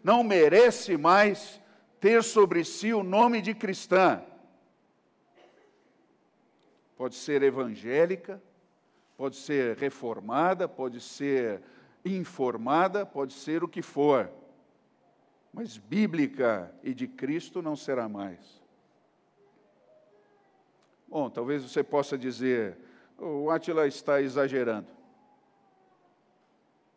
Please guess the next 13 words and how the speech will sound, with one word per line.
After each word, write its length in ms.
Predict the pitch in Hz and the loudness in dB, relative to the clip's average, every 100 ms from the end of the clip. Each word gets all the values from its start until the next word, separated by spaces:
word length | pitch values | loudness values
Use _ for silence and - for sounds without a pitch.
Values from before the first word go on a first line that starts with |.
| _ _ _ _ _ _ _ _ | _ _ _ _ _ _ _ _
Eu 60 | 131 | -8
vou 100 | 190 | -6
te 100 | 190 | -6
mostrar 480 | 185 165 - 170 | -6 -6 -2 0
um, 180 | 180 165 | 2 0
um, 300 | 135 135 139 | -2 -4 -6
uma 240 | 131 135 135 | -6 -4 -2
outra 300 | 190 185 160 | -2 0 0
realidade 760 | 156 156 139 120 143 156 127 | 2 0 0 0 0 0 -4
dentro 340 | 113 147 147 | -4 -4 -4
do 140 | 139 131 | -8 -4
Novo 240 | 143 131 | -2 -4
Testamento, 800 | 131 123 - 113 113 151 156 - | -6 -10 -6 -6 -4 -4 -6 -12